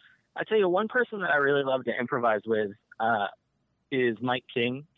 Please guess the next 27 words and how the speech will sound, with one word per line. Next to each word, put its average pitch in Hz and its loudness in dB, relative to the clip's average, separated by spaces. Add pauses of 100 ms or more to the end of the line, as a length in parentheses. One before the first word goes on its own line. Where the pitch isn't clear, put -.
(120)
He's 127 -8
the 110 2
owner 117 0 (180)
of 107 -6 (1400)
Village 120 2
Theater, 117 2
one 110 2
of 117 2
'em. 117 -2 (140)
And, 110 -4
uh, 101 -4 (800)
it's 156 -2
funny 190 -2
'cause 156 -6
Mike 165 -2
King 160 -2
is 139 -4
such, 123 -2
like, 123 0
a 123 -2
bull 120 0
in 120 0
a 110 -2
china 117 -2
shop, 98 -4 (420)
uh, 101 0 (360)
that 113 0